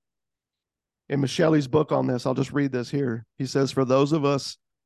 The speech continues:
who like to think we're worthy or maybe think we can," I love this, "or think we can become worthy with a little bit of help from God, the gospel is insulting.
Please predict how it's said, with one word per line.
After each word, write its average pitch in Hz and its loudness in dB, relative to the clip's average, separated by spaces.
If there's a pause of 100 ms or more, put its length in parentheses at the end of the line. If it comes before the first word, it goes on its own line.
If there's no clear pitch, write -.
who 143 2
like 131 -2
to 151 0
think 151 -4
we're 131 2
worthy 123 -2
or 110 -8
maybe 117 -4
think 123 -6
we 127 -4
can," 120 -4 (140)
I 139 -2
love 127 -2
this, 110 -8 (340)
"or 123 0
think 147 0
we 151 4 (260)
can 156 0
become 151 0
worthy 107 -4
with 110 -4
a 110 -2
little 120 0
bit 139 -2
of 147 -4
help 139 -4
from 123 -6
God, 98 -8 (380)
the 120 -6
gospel 101 -2
is 101 -8 (140)
insulting. - -6